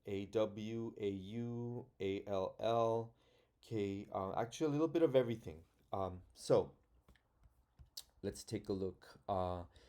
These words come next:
before we start, I wanna play some songs so you can, uh, get to learn the sound spelling card. Uh, A, uh, spelled A L, A L L, A W, A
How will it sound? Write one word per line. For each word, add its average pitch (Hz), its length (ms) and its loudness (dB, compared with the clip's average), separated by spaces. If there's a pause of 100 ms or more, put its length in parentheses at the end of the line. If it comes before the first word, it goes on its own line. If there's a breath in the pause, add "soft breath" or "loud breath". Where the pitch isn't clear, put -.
(280 soft breath)
before 117 280 2
we 123 120 2
start, 117 500 4
I 110 60 4
wanna 104 560 2
play 113 180 2
some 113 220 -4
songs 120 720 2
so - 180 -4
you 101 220 0
can, 101 520 -4
uh, 92 280 2
get 110 240 -4
to 120 140 -2
learn 107 460 0 (380 soft breath)
the 101 60 -8
sound 117 360 2
spelling 95 400 -2
card. 90 420 -4 (140)
Uh, 87 280 -2 (140)
A, 101 440 0 (580 soft breath)
uh, 90 220 0
spelled 101 520 2
A 101 220 0
L, 117 520 2
A 95 260 -2
L 92 240 -2
L, 113 440 0 (100)
A 98 160 -4
W, 104 600 -2
A 101 100 -4